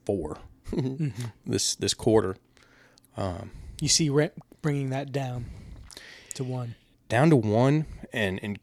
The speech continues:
Speaker 1: c-, turning the volume up on that one.
Speaker 2: Okay. So would that be a week,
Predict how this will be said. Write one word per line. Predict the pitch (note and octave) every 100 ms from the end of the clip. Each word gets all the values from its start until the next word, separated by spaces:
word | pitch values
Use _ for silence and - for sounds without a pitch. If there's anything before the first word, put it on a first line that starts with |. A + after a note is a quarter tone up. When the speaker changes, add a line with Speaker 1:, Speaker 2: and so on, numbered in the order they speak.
| -
Speaker 1:
c-, | - -
turning | - A#2 G2+
the |
volume | F2 F#2+ E2+ E2+
up | E2+ F#2
on | E2
that | E2 -
one. | D#2+ G#1+ - - - - - - - -
Speaker 2:
Okay. | B2 B2 A2 _ _ _ _ _ _ _ _ _ _ -
So | E3
would | D3
that | D3+ -
be | C#3
a | B2
week, | A#2 C3+ D#3 - -